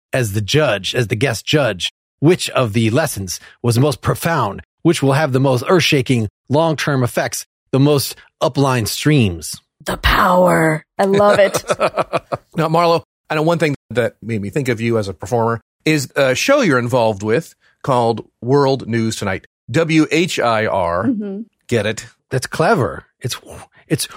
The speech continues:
Speaker 1: world.
Speaker 3: <laughs> Yes. But something that Mark and I have not talked about improvisationally is this whole idea of using inspiration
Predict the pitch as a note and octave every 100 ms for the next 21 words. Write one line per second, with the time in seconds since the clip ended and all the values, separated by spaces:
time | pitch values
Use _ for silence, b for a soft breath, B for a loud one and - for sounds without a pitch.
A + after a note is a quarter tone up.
0 | B - - A#3+ B3+ D3+ F2+ - - -
1 | - - - - A#2+ A#2+ - - - _
2 | _ - D#3+ B3+ G#3 D#3 F#3+ G#3+ E3 D#3
3 | D3+ - F3+ E3 C#3+ A#2 - - D3+ C3+
4 | C3+ A#2 B2 C4 C#4 D#3 A2 A2+ B2 D3
5 | - C#3 C#3 D#3 A2 A#2 C#3 A2 A2+ B2+
6 | C3 C3+ C#3 C3+ - E3+ G3+ C3+ - A2+